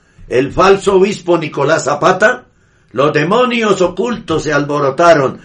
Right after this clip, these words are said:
para atacar al pequeño resto fiel. Pero estamos con Dios y con María y con el Papa Benedicto decimosexto.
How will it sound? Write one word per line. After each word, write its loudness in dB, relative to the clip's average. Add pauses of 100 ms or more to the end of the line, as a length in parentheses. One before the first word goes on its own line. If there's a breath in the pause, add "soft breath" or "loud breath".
(140 loud breath)
para 0
atacar 2
al 2
pequeño -2
resto -2
fiel. -8 (320 soft breath)
Pero 0
estamos 2
con -4
Dios 2
y -10
con -4
María -6 (160)
y -8
con -2
el -4
Papa 2
Benedicto -4
decimosexto. -8